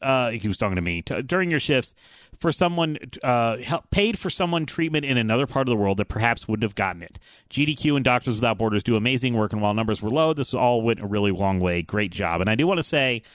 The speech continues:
that even at two point two million dollars, this is the largest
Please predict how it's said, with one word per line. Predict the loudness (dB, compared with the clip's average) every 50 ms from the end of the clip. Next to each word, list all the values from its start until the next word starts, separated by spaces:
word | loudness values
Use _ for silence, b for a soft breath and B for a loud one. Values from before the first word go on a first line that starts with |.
| B B B B B B
that | -4 -2 0
even | 2 2 2 2 2 2
at | 2 2 2 0 0
two | -2 -2 -2
point | 0 0 -2 -4 -4
two | -2 -2 -2
million | 0 0 0 0 0 0 2
dollars, | 2 4 4 4 2 0 0
this | 0 0 0 0 0
is | 0 2 2 2 2 0 0
the | 0 0 2
largest | 2 4 4 2 2 2 -2 -4 -4 -8 -14 -20 -20 -20